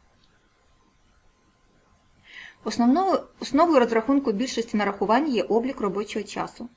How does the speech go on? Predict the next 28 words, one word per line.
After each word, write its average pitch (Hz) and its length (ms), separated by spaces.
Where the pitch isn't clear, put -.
Облік 349 340
робочого 254 400
часу 185 440
базується 226 520
на 220 120
визначенні 240 500
режиму 208 340
роботи 190 340
співробітника 226 800
і 208 80
виробнич-, 190 680
виробничому 208 720
календарю. 208 480
Виробничий 240 480
календар — 233 540
це 226 100
спеціальний 226 600
календар, 202 580
який 214 260
заповнюється 247 600
на 214 140
рік 208 220
з 190 60
урахуванням 208 540
свят 247 340
і 247 40
вихідних 202 440
днів, 175 320